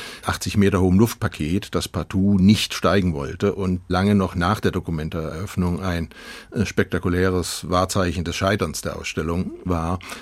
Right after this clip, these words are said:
Und da wurde dann, wurden dann Passanten und Besucher animiert, dort Hilfestellung zu leisten. Also Christus erster großer Auftritt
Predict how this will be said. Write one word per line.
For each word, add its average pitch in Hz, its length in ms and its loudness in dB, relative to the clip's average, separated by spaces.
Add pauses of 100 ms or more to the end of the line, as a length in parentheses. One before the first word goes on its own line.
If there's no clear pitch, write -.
Und 113 180 6
da 104 100 8
wurde 95 280 4
dann, 92 340 4
wurden 90 220 2
dann 85 120 0
Passanten 90 720 2
und 90 480 -2
Besucher 90 560 2
animiert, 104 960 6
dort 85 300 2
Hilfestellung 90 520 -2
zu 85 100 -4
leisten. 76 420 -4
Also 78 240 -6 (120)
Christus - 760 -2 (120)
erster 85 480 0 (200)
großer 90 520 2 (300)
Auftritt - 720 -2